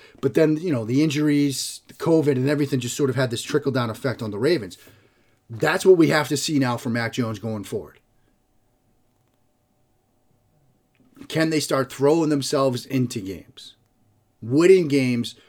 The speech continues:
with his arm, or if they remain a team that needs neutral or positive game scripts to be effective on the offensive side of the ball, that could be a problem.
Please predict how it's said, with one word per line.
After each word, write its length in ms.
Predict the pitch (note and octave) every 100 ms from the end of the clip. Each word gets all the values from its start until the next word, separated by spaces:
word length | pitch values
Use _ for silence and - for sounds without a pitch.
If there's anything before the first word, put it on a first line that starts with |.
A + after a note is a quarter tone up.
| _ _ _
with 160 | A#2 B2+
his 180 | B2+ -
arm, 640 | C#3+ F3 C3 A2 G#2+ A#2 _ _ _ -
or 500 | C#3 C#3+ C#3+ C#3 - _ _
if 180 | C#3 C3
they 200 | D3+ D#3
remain 460 | D3 B2+ D#3+ G#3+
a 80 | F#3+
team 440 | D#3+ - F#3+ E3+ C3+
that 140 | B2
needs 500 | A#2+ C#3+ C#3+ B2+ B2+
neutral 440 | C#3 D#3+ - D#3
or 140 | D#3 B2+
positive 580 | - C#3+ C#3+ C3+ C3 A2
game 280 | B2+ B2+
scripts 360 | B2 - C#3 C#3
to 80 | -
be 180 | A#2 A#2+
effective 460 | A2 A#2+ A#2 B2+
on 100 | A#2
the 120 | G#2 G#2
offensive 440 | A2 C3+ A#2+ B2
side 240 | - C3
of 60 | C#3
the 60 | C3+
ball, 360 | D3 D3+ D3+ _ _ _ _ _ _ _ _ _ _ _ _
that 160 | - A#2+
could 80 | C#3
be 80 | C3+
a 40 |
problem. 360 | C#3+ E3 -